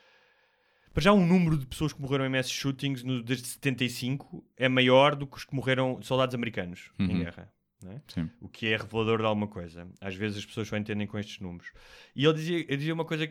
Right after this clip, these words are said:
Speaker 1: interessante, que é, da mesma maneira que, por exemplo, a epidemia dos opioides, e nós vimos isso aqui em Portugal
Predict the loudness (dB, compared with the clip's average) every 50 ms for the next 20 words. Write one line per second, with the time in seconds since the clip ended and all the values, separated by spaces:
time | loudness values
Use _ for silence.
0 | -6 -8 -8 -8 -8 -6 -6 -6 -6 -6 -12 -14 -10 -10 -10 -10 -10 -14 -18 _
1 | _ _ _ _ _ _ _ _ 0 2 4 4 4 4 4 2 0 -2 -2 -2
2 | -4 -8 -8 -10 -14 -20 _ _ _ _ _ _ _ -8 -4 -4 -2 -4 -4 -8
3 | -12 _ _ _ _ -10 -8 -6 -2 -2 -2 -2 0 2 0 2 2 2 4 4
4 | 6 6 6 6 4 4 2 -2 -2 0 0 0 0 -2 -2 -2 -2 -2 -4 -8
5 | -14 -16 -20 -20 -14 -10 -6 -4 -4 -4 -4 -4 -4 -4 -4 -4 -6 -6 -6 -8
6 | -6 -6 -6 -6 -6 -8 -8 -6 -2 0 0 0 0 -2 -4